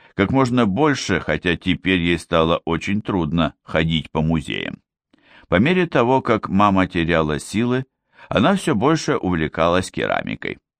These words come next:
Точно так же, как одна книга вела нас к другой, так и один керамист –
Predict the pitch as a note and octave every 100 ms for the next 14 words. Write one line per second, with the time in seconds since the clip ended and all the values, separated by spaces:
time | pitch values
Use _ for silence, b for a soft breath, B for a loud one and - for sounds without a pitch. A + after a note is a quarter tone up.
0 | _ _ _ A2 G#2+ G#2+ G2+ A2+ G#2 F2
1 | F#2+ F#2+ F2 E2 D2+ E2 D#2 - D#2+ D#2+
2 | D#2 D2+ D2+ D2+ D#2 D2+ D2+ C#2 D2 C#2
3 | C#2 C2 D2 F2+ - _ _ _ _ _
4 | - C#3+ - D#3+ C3+ C#3+ E3+ D3+ D3+ A#2+
5 | A2+ A#2 C#3 -